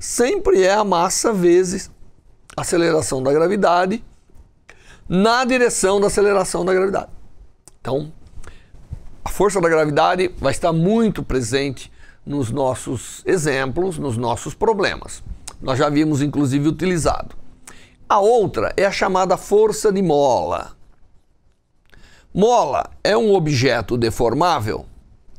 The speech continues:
tá certo? A mola é um objeto que se deforma e que, é, ob-, obviamente, eu não tô muito interessado sobre a força sobre a mola,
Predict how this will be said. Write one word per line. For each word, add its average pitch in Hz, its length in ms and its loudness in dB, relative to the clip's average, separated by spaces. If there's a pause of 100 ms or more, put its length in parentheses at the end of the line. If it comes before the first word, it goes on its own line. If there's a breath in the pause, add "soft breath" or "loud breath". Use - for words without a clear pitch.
(320 loud breath)
tá - 100 -8
certo? 139 460 -2 (560 soft breath)
A 123 100 -2
mola 165 480 2
é 160 100 2
um 180 140 2
objeto 127 520 0
que - 80 -12
se 151 100 0
deforma 123 640 0 (640 loud breath)
e 208 200 2
que, 220 480 0 (440)
é, 156 540 2 (580)
ob-, - 220 0
obviamente, 196 800 0
eu - 80 0
não 214 160 0
tô 233 160 2
muito 190 380 2
interessado 151 680 0
sobre 147 260 0
a - 60 0
força 156 380 -2
sobre 170 320 0
a 131 80 2
mola, 110 360 -2